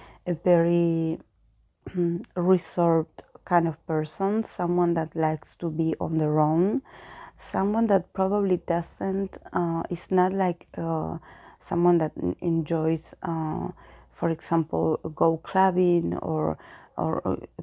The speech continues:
participating on a lot of social gathering, or probably because he's really young, so he could, um, like, you know, to go out, enjoy himself, have fun,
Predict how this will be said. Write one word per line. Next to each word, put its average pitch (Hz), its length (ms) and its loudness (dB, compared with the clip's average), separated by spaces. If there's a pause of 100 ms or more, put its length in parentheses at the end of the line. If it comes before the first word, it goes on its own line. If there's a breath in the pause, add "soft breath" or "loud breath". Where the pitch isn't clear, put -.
participating 165 1120 -2
on 165 160 0
a 165 80 4
lot 160 240 4
of 160 140 -8
social 160 500 -4
gathering, 175 720 0 (400 loud breath)
or 175 160 6
probably 180 400 2
because 175 320 -4
he's - 320 -6
really 214 240 -2
young, 151 460 0
so 160 260 0
he 170 380 -4
could, 202 440 -2 (120)
um, 160 340 -4 (560 soft breath)
like, 160 480 4
you 170 160 0
know, 156 340 2
to 160 140 -4
go 160 260 4
out, 175 380 4
enjoy 170 400 2
himself, 160 720 -2
have 165 160 -2
fun, 160 480 -2